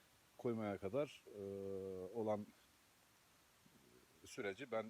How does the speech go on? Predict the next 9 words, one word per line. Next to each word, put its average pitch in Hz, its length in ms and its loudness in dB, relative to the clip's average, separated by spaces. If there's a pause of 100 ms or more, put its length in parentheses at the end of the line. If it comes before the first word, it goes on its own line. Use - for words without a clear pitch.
e, 101 260 -6
videoyla, 110 460 4
görsellerle 104 760 2 (340)
sizlere, 113 520 4 (460)
e, 95 380 -2
anlatmaya, 113 560 2
göstermeye 113 580 2
çalışacağım. 90 600 -4
Umarım, 110 420 0